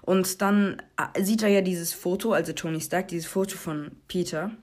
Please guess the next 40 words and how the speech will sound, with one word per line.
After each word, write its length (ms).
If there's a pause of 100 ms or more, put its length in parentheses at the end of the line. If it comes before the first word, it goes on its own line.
(180)
und 560
findet 340
davor 300
noch 160
heraus, 480
wie, 300 (360)
wie 140
das, 460
dass 220
es 160
sein 280
kann, 480 (560)
ähm, 380
dass 140
man 200
in 160
die 80
Vergangenheit, 720 (260)
ah 100
nee, 220 (200)
das 100
macht 140
er, 80
glaub 120
ich, 60
danach. 460 (300)
Er 120
findet 360
danach 280
dann 140
heraus, 320
dass 140
es 100
wirklich 300
geht, 240
in 120
die 60
Vergangenheit 540
zu 120
reisen. 500